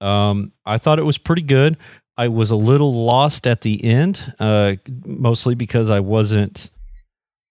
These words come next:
I was, uh, I wasn't expecting the time travel alternate reality stuff, and so it threw me for a loop. Uh,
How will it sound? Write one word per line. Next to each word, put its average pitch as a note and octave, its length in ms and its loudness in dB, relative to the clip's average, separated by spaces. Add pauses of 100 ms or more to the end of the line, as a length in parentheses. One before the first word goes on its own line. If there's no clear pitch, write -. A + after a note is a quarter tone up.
(300)
I F3+ 120 0
was, F#3+ 200 2
uh, C#3 400 -6 (520)
I C#3 60 -2
wasn't D#3 340 4
expecting C3 540 0
the G#2 140 2
time A#2+ 420 0
travel A#2 380 0
alternate G#2+ 680 -2
reality G#2+ 1120 0 (220)
stuff, - 580 -4
and G#2 200 -4
so G#2+ 160 -2
it F2+ 80 -6
threw A#2 240 -6
me A2+ 140 -4
for G2 200 -6
a F2+ 60 -2
loop. G2+ 480 -4 (560)
Uh, F2+ 760 -2